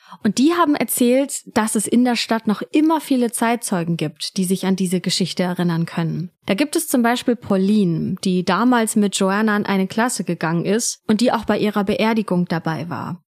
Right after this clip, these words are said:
Oder Anne, die die Pollocks aus Whiteley Bay kannte, als sie dahin gezogen sind. Oder Fiona, deren Vater sich an die Familie erinnert. Und Shirley, die neben Verwandten der Pollocks gewohnt hat. Sowie John,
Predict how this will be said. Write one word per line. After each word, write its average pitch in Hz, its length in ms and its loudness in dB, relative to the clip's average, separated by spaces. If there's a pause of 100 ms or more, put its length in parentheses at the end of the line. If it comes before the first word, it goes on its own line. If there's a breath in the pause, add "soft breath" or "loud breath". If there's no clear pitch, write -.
Oder 202 280 0
Anne, 202 320 2
die 180 100 2
die 180 120 0
Pollocks 190 480 -2
aus 185 240 -2
Whiteley 196 280 0
Bay 196 240 0
kannte, - 560 -4
als 175 140 -4
sie 190 80 0
dahin 185 280 2
gezogen 170 400 -2
sind. 165 480 -8 (160)
Oder 180 300 2
Fiona, 190 720 0 (160)
deren 185 260 0
Vater 202 400 0
sich 185 220 -2
an 180 100 2
die 180 120 0
Familie 208 480 2
erinnert. 165 600 -4
Und 170 300 -2
Shirley, 220 520 0
die 175 280 -2 (240 loud breath)
neben 214 240 2
Verwandten 202 540 0
der 185 100 0
Pollocks 247 460 0
gewohnt 170 420 -2
hat. - 300 -6 (200)
Sowie 247 300 2
John, 180 520 0